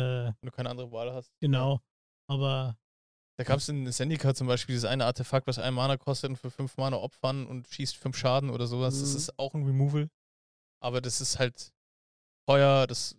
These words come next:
Speaker 1: spielt's jetzt nicht zwingend. Ähm, ich wi-, es ist tatsächlich, ich glaube so,
Speaker 3: <clears throat>
Speaker 1: ähm, vier, fünf wär schon cool, wenn man die hat. Dann ist man eigentlich ganz gut aufgestellt. Ich übertreib's gerne und geh tatsächlich mal teilweise bis auf die zehn hoch, wenn ich gute Removal gezogen habe.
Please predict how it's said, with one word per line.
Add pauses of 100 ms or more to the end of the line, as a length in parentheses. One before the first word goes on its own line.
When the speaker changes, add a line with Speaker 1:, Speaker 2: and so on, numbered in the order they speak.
Speaker 1:
spielt's
jetzt
nicht
zwingend. (540)
Ähm,
ich
wi-, (240)
es
ist
tatsächlich, (440)
ich
glaube
so, (160)
Speaker 3:
<clears throat>
Speaker 1:
ähm, (240)
vier,
fünf
wär
schon (100)
cool,
wenn
man
die
hat.
Dann
ist
man
eigentlich
ganz
gut
aufgestellt. (420)
Ich
übertreib's (160)
gerne
und (160)
geh
tatsächlich
mal
teilweise
bis
auf
die
zehn
hoch, (420)
wenn
ich
gute
Removal
gezogen
habe.